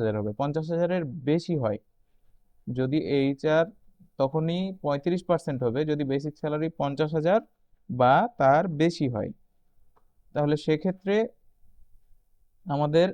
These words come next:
একটা সূত্র ফেলতে হবে, যেহেতু এর আছে, এর অর্থ হচ্ছে if। তাহলে আমাদের if দিয়ে একটা সূত্র ফেলতে হবে। তাহলে প্রথমে সূত্রের জন্য আমরা যেটা করব, ডাবল ক্লিক দিয়ে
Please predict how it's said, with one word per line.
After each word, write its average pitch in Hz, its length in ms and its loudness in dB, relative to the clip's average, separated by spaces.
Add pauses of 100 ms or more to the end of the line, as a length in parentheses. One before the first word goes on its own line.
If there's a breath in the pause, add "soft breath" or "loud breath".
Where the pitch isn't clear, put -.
(120)
একটা 151 140 -6 (120)
সূত্র 165 280 -4 (160)
ফেলতে 127 300 0
হবে, 123 220 0
যেহেতু 151 300 2 (240)
এর 156 280 2 (120)
আছে, 123 180 -4 (160)
এর 143 340 4
অর্থ - 160 -10 (120)
হচ্ছে 160 220 -8 (300)
if। 120 100 -2 (1000)
তাহলে 135 220 -2
আমাদের 156 180 0 (240)
if 175 100 0 (160)
দিয়ে 156 160 6 (100)
একটা - 260 -2
সূত্র - 260 -2 (1120)
ফেলতে 139 340 0
হবে। 107 260 0
তাহলে 131 200 -2 (460)
প্রথমে 180 300 4 (100)
সূত্রের 175 460 -2
জন্য 131 180 0 (140)
আমরা 139 220 0
যেটা 156 160 0 (100)
করব, 131 200 0 (1400)
ডাবল 135 260 4
ক্লিক 160 180 -2 (100)
দিয়ে 160 140 2